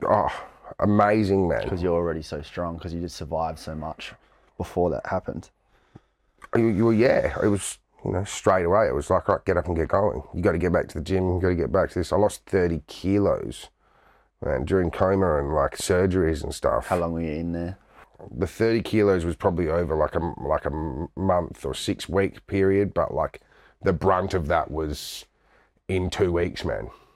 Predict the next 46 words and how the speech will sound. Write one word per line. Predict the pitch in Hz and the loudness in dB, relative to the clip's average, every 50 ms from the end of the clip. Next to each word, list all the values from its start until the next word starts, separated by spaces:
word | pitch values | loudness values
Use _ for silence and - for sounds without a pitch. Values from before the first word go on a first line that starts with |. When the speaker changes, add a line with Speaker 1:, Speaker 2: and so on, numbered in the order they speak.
| _ _ _ _ _ _ _ _ - | _ _ _ _ _ _ _ _ 0
Speaker 1:
I | - 78 78 65 - _ _ _ _ - | 0 2 2 -2 -6 _ _ _ _ -6
was | - 82 98 92 76 | -4 -2 -2 -2 -2
kind | - - 92 87 | 0 0 0 0
of | - - - | -2 -6 -8
keen | - - 104 98 | -2 0 0 0
to | 92 85 | 0 -2
stop | - - - 101 - - | -6 0 0 0 0 2
taking | - 101 95 85 87 87 82 78 78 | 0 0 0 0 0 -4 -4 -4 -4
painkillers, | - 95 95 95 92 - 92 92 82 | -2 0 0 0 0 0 0 -2 -2
stop | - - 95 - - | 0 -2 -2 -2 0
taking | - 98 87 80 90 | 0 0 2 2 2
everything. | 90 90 85 87 | 2 2 2 2
I | 85 | 2
wanted | 90 92 90 82 80 | 2 2 0 0 -2
to | - | -4
get | - 87 80 - - | -4 -4 -4 0 2
out | 90 95 95 90 | 2 4 2 2
of | 82 | 2
there. | 80 76 73 - | 2 2 2 2
I | 82 | 2
didn't | 95 98 87 - | 0 0 2 0
have | - 90 | 0 0
any | 87 80 76 | 0 -2 -4
skin | - - - - - 95 95 90 82 87 - _ _ _ _ _ _ _ _ _ _ _ _ - | -6 -12 -12 -8 -6 -4 -4 -4 -4 -6 -6 _ _ _ _ _ _ _ _ _ _ _ _ -4
on | - 80 | 0 2
my | 76 67 | 2 0
chest | - - - 95 87 - - | 0 0 0 0 0 0 -2
and | 92 85 | -2 0
my | 80 78 | 0 0
arm | - - 90 95 92 92 92 85 73 71 67 - - _ - - _ _ _ _ _ - | 0 2 2 2 4 2 0 -2 -4 -8 -10 -14 -20 _ -20 -20 _ _ _ _ _ -12
for | - - | -10 -10
six | - - - 101 - - - | -8 -4 -4 -4 -4 -2 -2
weeks, | 92 95 92 - - - | 0 0 0 0 -2 -4
man. | 85 73 62 58 - - | -4 -4 -4 -4 -2 0
But, | 90 - - | 0 0 2
like, | 65 76 71 67 | 2 0 0 2
I | 76 90 | 2 2
was | 92 87 82 85 | 2 2 2 2
able | 85 90 82 80 | 2 2 2 0
to | 76 78 | -4 -4
get | - - 85 69 - - _ _ _ _ - | -2 0 -2 -2 -2 -6 _ _ _ _ -2
out | - 101 95 90 | 2 2 2 2
of | 85 | 0
the | 78 - | -2 0
hospital | - 82 76 - - 85 85 87 87 85 82 85 | 0 0 -2 0 -4 -2 0 2 2 2 2 0
and | 85 82 | -2 -4